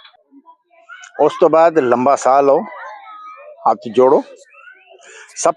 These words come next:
ਤੋਂ ਪਹਿਲਾਂ ਆਪਣੇ ਪਿਤਾ ਦਾ ਸੱਤ ਵਾਰੀ ਨਾਮ ਲਓ, ਮਾਤਾ ਦਾ ਤਿੰਨ ਵਾਰੀ ਨਾਮ ਲਓ। ਉਸ ਤੋਂ ਬਾਅਦ ਆਪਣੇ ਗੁਰੂ ਦਾ ਨਾਮ ਲਓ, ਜਿਹਨੇ ਤੁਹਾਨੂੰ ਕੁਛ ਸਿੱਖਿਆ ਦਿੱਤੀ ਹੈ ਜਾਂ ਤੁਸੀਂ ਕੁਛ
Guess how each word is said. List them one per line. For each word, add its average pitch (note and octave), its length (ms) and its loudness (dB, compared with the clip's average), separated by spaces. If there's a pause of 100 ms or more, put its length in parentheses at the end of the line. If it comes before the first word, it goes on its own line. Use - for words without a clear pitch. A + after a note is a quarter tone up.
(100)
ਤੋਂ G#3 120 4
ਪਹਿਲਾਂ D#3 460 2 (360)
ਆਪਣੇ D#3+ 400 0
ਪਿਤਾ D3+ 400 2
ਦਾ C#3 220 2
ਸੱਤ - 320 -4
ਵਾਰੀ D#3+ 200 2
ਨਾਮ G#2+ 300 0
ਲਓ, F2+ 180 -2 (1300)
ਮਾਤਾ C#3+ 460 0
ਦਾ E3+ 160 4 (160)
ਤਿੰਨ E3 180 2
ਵਾਰੀ F3 220 2
ਨਾਮ C3 300 0
ਲਓ। G2+ 220 0 (960)
ਉਸ F3+ 200 2
ਤੋਂ F#3+ 120 2
ਬਾਅਦ F3 260 2 (120)
ਆਪਣੇ F3 280 0
ਗੁਰੂ D#3 260 4
ਦਾ F#3+ 120 4
ਨਾਮ C#3+ 300 0
ਲਓ, D#3+ 160 4
ਜਿਹਨੇ D#3 280 0
ਤੁਹਾਨੂੰ D3 300 0
ਕੁਛ D#3 160 0
ਸਿੱਖਿਆ D3+ 360 0
ਦਿੱਤੀ C#3 380 0
ਹੈ C#3+ 120 4
ਜਾਂ C#3 200 2
ਤੁਸੀਂ C#3 360 -4 (460)
ਕੁਛ B2+ 220 -2